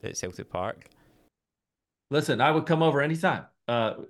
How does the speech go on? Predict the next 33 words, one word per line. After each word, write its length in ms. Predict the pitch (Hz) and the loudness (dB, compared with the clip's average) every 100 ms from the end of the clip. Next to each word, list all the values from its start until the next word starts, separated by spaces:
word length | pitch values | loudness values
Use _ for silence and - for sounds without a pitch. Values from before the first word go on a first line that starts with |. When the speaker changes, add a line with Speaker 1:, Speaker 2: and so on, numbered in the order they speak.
| - | 0
Speaker 2:
gotta 180 | 135 | 2
make 160 | 139 143 | 2 0
sure 120 | 156 | 0
my 100 | 135 | 0
boys 300 | 123 135 135 | 2 2 0
can 120 | - | -2
be 100 | 117 | 0
there 140 | 113 104 | 0 0
too, 240 | 101 123 | -2 -4
because 240 | 113 110 123 | -4 0 4
I 100 | 139 | 4
want 300 | 147 143 135 | 4 2 0
them 160 | 127 | -4
to 120 | 117 110 | -2 -4
experience 760 | - - 113 110 104 - - _ | -6 -4 -2 0 -2 -8 -18 _
Parkhead 480 | 110 95 101 95 82 | -6 -4 -4 -4 -4
Paradise. 480 | 107 101 98 98 - | -4 -2 -2 -4 -6
Like, 200 | 101 - | -8 -2
I, 120 | 117 | -2
they, 320 | 120 147 151 - - | 0 2 0 -2 -4
they 120 | 151 165 | 2 6
have 200 | 214 220 | 6 4
to 60 | |
see 200 | - 185 | 0 2
it. 100 | 151 | 4
We, 200 | 147 202 | 4 2
we 140 | 156 175 | 2 2
do 200 | 156 202 | 4 4
a 20 | |
lot 200 | 180 175 | 6 4
of 120 | 131 | 2
Google 240 | 135 147 170 | -2 -4 -4
searches. 560 | 170 170 190 190 190 | -4 -2 -2 -4 -8